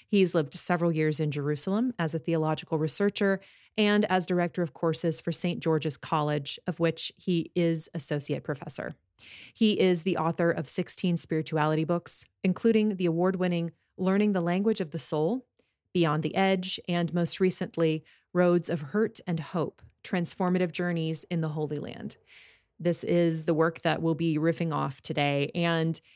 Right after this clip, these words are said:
it's actually a Lenten study, and all the proceeds of this Lenten study, by the way, will go to the Anglican Diocese of Jerusalem for the rebuilding of the Anglican Hospital in Gaza. We hope you might consider looking at maybe purchasing this Lenten study as a donation,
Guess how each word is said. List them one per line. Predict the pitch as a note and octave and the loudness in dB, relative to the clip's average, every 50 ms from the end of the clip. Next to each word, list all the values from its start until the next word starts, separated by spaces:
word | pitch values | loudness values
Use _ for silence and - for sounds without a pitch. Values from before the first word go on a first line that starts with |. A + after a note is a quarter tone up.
| _ _ _ - | _ _ _ -8
it's | F#3+ - - | -6 -2 -2
actually | F#3 G3 - - - A#3 A3+ - - | -2 -2 -2 0 2 2 2 2 0
a | F3 | 0
Lenten | E3 E3 E3+ F3+ G3+ A3 A3 G3+ E3 D3+ | 0 2 2 2 2 2 2 0 0 -2
study, | - - - D3+ C#3+ C#3+ C#3+ D#3 A3 - _ _ _ - | -2 -2 -2 -2 -2 -2 -2 -4 -4 -6 _ _ _ -4
and | F3+ E3+ | -2 0
all | E3 F3 | 0 0
the | F3+ F3+ | 0 0
proceeds | - - G#3 G#3 G3+ - A3 G3+ E3+ | 0 2 2 2 2 2 0 0 0
of | G3 F3 D#3 | -2 -2 -2
this | F#3+ F3+ - | -2 -2 0
Lenten | F3 E3+ E3+ E3 F#3 F3+ E3 | 0 0 0 0 -2 -2 -2
study, | - - F3 D#3+ D3+ D#3 D3+ D3+ D3 - - | -2 0 0 0 0 0 -2 -2 -4 -2 -2
by | E3 E3 D#3+ | 0 0 2
the | E3+ D#3+ | 2 2
way, | D#3+ D#3 D3+ D3+ D3 - _ _ _ - | 2 2 2 0 -2 -4 _ _ _ -2
will | F3+ F#3 F#3 | 0 0 2
go | D#3+ F#3+ F#3+ F#3+ F#3 | 2 2 2 2 0
to | F#3 - - F#3+ F3 | 0 0 0 0 2
the | F3 F3+ - | 0 0 -2
Anglican | F3+ E3+ E3+ F3 E3 - E3+ | -2 -2 -2 -4 -2 -2 0
Diocese | D#3 E3 D#3 D3+ D#3 - E3 D3+ - | 0 0 0 0 0 -2 -2 -4 -6
of | D3+ | -6
Jerusalem | C3+ - F3 G3 A3 G#3+ - G#3+ G3+ G3 F#3+ G3 F#3+ _ _ _ _ _ _ _ - | -4 0 2 2 2 2 2 0 0 0 -2 -2 -4 _ _ _ _ _ _ _ -2
for | - G#3+ | -2 0
the | G#3 G#3 | 2 2
rebuilding | A3+ A3 F3 F#3 F3+ E3 F3+ E3+ E3+ - | 2 2 2 2 0 2 0 0 -2 -2
of | E3+ D3+ | -4 -4
the | F3 - | -4 -4
Anglican | - D#3+ D3+ D#3+ D#3 - E3+ D#3+ | -4 -2 -2 -2 -4 -4 -4 -4
Hospital | D3 D3+ D3 C3+ - - - D3+ D3+ C#3+ C#3+ - - | -2 -2 -4 -4 -6 -6 -4 -4 -2 -2 -4 -4 -6
in | E3+ D#3 D3 | -6 -4 -2
Gaza. | C#3+ C#3+ C#3 C#3+ C#3 - - - E3+ - _ _ _ _ _ _ - | -2 -2 -2 -2 -4 -4 -6 -6 -8 -10 _ _ _ _ _ _ -2
We | E3+ | -2
hope | E3+ E3+ - | -2 -2 -2
you | E3 | -2
might | D#3 D3 E3 - | -4 -4 -4 -6
consider | - E3+ E3+ - - C4 A#3+ A3+ A3 G#3+ G#3 G#3 - _ _ _ _ - | -6 -4 -2 0 2 4 4 6 4 4 2 0 -4 _ _ _ _ -2
looking | F#3+ F3+ - G3 F#3 | 0 2 2 4 4
at | F#3 F3 F3 F3 - | 4 4 2 2 0
maybe | E3+ D3+ D#3 | -2 -2 -2
purchasing | D#3 - - E3+ D#3+ - D#3 - - D#3+ D#3+ | -2 -2 -2 -2 -2 -2 -2 -2 0 0 0
this | D#3 D3 - - | 0 0 0 0
Lenten | E3+ E3 - E3 E3+ D#3 | 0 0 0 0 -2 -2
study | - - E3+ D#3+ D#3+ D#3+ D#3+ | 0 2 2 2 2 2 0
as | - D#3+ - | 0 -2 -2
a | E3 | -2
donation, | C#3+ D#3 D3+ D#3+ E3 E3 D#3+ - - E3 D#3+ D#3+ | 0 0 0 2 2 0 0 0 0 -2 -2 -2